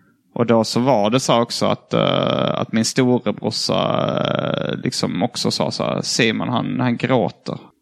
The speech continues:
Och så frågade väl om den, så, "Varför är du så ledsen?" "Eh, jag vill ha det här långben gosedjuret, där Goofy-dockan." Och då, då åkte typ någon, jag tror det var min mamma. Vi åkte tillbaks till Disneyland in.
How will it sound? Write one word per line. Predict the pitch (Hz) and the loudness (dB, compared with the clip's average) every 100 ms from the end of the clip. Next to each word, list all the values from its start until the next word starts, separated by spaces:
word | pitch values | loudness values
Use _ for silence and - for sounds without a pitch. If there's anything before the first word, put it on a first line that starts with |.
| _ - | _ -2
Och | 113 | 0
så | 113 | 0
frågade | - 131 147 107 107 | 2 4 4 4 2
väl | 151 | 2
om | 120 | 2
den, | 107 104 98 | 0 0 -2
så, | - | -2
"Varför | 120 - | 0 0
är | - | 0
du | - | 0
så | 117 | 0
ledsen?" | - - - | 0 -2 -4
"Eh, | - | -2
jag | - - - - | 0 0 0 0
vill | 120 | 0
ha | 120 - | 0 0
det | |
här | 107 | 2
långben | 113 117 104 - - | 2 0 0 -2 -2
gosedjuret, | - - - - - | -2 -4 -2 -2 0
där | 104 | -2
Goofy-dockan." | 113 117 - - 113 - - - - - - _ _ _ _ _ - | 0 0 0 -2 -4 -2 -6 -6 -6 -8 -14 _ _ _ _ _ -4
Och | 131 | 2
då, | 127 113 110 - - - | 4 6 4 0 -6 0
då | 123 | 2
åkte | 113 165 233 - - - | 4 2 0 -10 -4 -2
typ | - 190 - | 0 -2 -2
någon, | 165 156 127 127 131 - | 2 2 4 2 0 -2
jag | - | -2
tror | - | 0
det | 170 | 2
var | 113 | 2
min | 131 165 | 2 2
mamma. | 202 - 127 - - | 2 2 -2 -6 -2
Vi | 76 107 | 2 4
åkte | 175 - - - 131 | 2 0 -4 0 0
tillbaks | 156 180 151 123 - | 0 2 2 0 -4
till | 160 151 | -2 0
Disneyland | 160 - 117 110 123 - 156 | -2 -4 0 0 0 -4 0
in. | 131 117 | 0 0